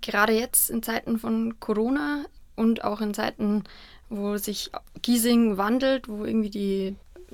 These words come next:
ja, ich sage mal, Anonymisierung im Viertel zunimmt, also man kennt irgendwie noch seine, seine Blase und darüber hinaus geht's nicht, ist das irgendwie ein ganz guter Ort, um wieder in Kontakt zu kommen. Also, ähm, ohne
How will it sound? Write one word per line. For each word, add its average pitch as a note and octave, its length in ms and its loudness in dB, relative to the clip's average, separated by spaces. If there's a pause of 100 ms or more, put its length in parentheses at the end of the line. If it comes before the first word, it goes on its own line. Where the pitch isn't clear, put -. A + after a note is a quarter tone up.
(140)
ja, G#3 140 -6
ich F#3+ 100 -4
sage G3+ 200 -2
mal, G3 120 2
Anonymisierung G#3 840 2
im A3 100 2
Viertel A#3+ 520 0
zunimmt, B3+ 540 4
also G3+ 240 -2
man G3+ 220 0
kennt G#3 240 0
irgendwie G#3+ 180 0
noch G3+ 120 0
seine, G#3 760 0
seine G#3 340 0
Blase A#3 600 6
und G#3 420 -4
darüber G#3 240 -2
hinaus G3+ 340 -2
geht's - 300 -4
nicht, A#3 260 0 (560)
ist - 240 -4
das G#3+ 100 2
irgendwie G#3+ 260 4
ein G3 60 0
ganz G#3 240 -2
guter G#3 420 -2
Ort, G3+ 360 2
um G#3 360 2 (440)
wieder G#3 240 4
in G#3 180 4
Kontakt G#3+ 440 -2
zu G3+ 120 -4
kommen. G3+ 440 -4
Also, G3+ 540 -4 (280)
ähm, G3 420 -4
ohne G#3 480 -2